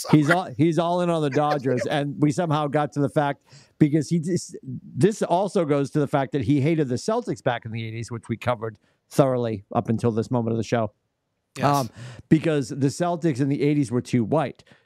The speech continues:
Speaker 1: to which I retorted, "Have you met us?" And then he
Speaker 2: <laughs>
Speaker 1: fired back,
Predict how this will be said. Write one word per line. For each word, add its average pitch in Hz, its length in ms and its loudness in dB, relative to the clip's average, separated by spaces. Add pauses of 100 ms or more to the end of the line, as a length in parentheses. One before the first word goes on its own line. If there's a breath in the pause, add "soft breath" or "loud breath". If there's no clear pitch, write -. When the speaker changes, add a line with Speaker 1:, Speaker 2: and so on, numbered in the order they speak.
(100)
Speaker 1:
to 196 80 6
which 170 200 2
I 165 140 2
retorted, 123 600 0
"Have 139 280 0
you 151 120 4
met 151 280 0
us?" - 400 -4 (500 loud breath)
And 156 180 4
then 160 240 4
he 185 140 4
Speaker 2:
<laughs> - 60 -8
Speaker 1:
fired 165 380 2
back, 151 260 0